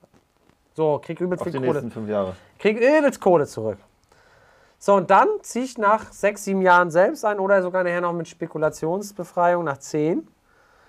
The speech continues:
Speaker 1: Wenn
Speaker 2: Ja,
Speaker 1: ich
Speaker 2: du kannst ja auch einziehen, drei Jahre wohnen und verkaufen steuerfrei nach dem siebten Jahr.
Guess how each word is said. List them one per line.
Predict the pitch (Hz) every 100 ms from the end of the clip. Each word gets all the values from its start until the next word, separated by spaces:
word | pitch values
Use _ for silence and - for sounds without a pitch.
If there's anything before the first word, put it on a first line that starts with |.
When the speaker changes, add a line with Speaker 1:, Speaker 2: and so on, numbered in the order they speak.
| _ _ _ -
Speaker 1:
Wenn | 139
Speaker 2:
Ja, | 156
Speaker 1:
ich |
Speaker 2:
du | 120
kannst | 156 156
ja | 139
auch | 127
einziehen, | 156 214 208 131
drei | 131
Jahre | 127 120
wohnen | 127
und | 123
verkaufen | 120 117 120 110
steuerfrei | - 113 101 107 104
nach | 110
dem | 120 120 107 107
siebten | 175 -
Jahr. | 104 95